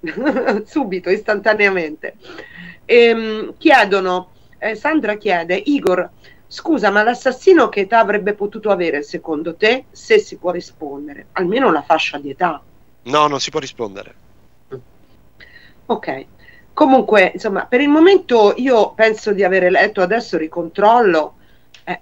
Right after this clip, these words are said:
Speaker 1: penso di avere letto quasi tutte, praticamente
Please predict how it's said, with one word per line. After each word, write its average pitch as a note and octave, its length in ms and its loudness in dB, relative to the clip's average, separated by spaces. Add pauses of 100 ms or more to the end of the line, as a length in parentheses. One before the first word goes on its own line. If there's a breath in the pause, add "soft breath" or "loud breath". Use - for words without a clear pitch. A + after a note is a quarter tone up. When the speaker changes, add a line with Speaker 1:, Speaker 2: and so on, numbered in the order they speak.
Speaker 1:
penso A3 320 -2
di F3+ 120 0
avere F3+ 260 2
letto D#3+ 1120 -2 (800)
quasi - 300 0
tutte, D#3+ 340 -8
praticamente F3 920 0